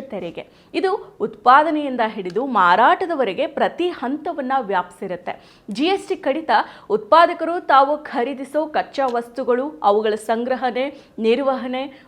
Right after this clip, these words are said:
ಮಾರ್ಪಡಿಸುವಿಕೆ, ಹೊಸ ಉತ್ಪನ್ನವಾಗಿ ಪರಿವರ್ತಿಸುವಿಕೆ,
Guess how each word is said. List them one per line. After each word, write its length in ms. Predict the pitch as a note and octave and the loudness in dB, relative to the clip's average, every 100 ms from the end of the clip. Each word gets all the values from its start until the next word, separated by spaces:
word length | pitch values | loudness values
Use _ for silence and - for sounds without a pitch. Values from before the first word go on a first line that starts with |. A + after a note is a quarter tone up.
| A3+ | 4
ಮಾರ್ಪಡಿಸುವಿಕೆ, 1200 | G#3+ C4+ D4+ D#4 C4 - B3+ B3+ B3+ D4+ - - - | 8 8 6 -2 -2 -6 -8 -2 0 -2 -4 -18 -2
ಹೊಸ 280 | C4+ C4 F4+ - | 0 2 2 2
ಉತ್ಪನ್ನವಾಗಿ 800 | B3+ - D4 D4 C#4+ C4 B3 D#4 | -4 -2 -2 0 4 4 2 -4
ಪರಿವರ್ತಿಸುವಿಕೆ, 1400 | - - B3 A#3+ F4+ G4 G4+ D4+ D4+ C4 A#3+ B3 C#4 | -8 -2 2 4 2 -2 -4 -8 -8 -8 -8 -6 -8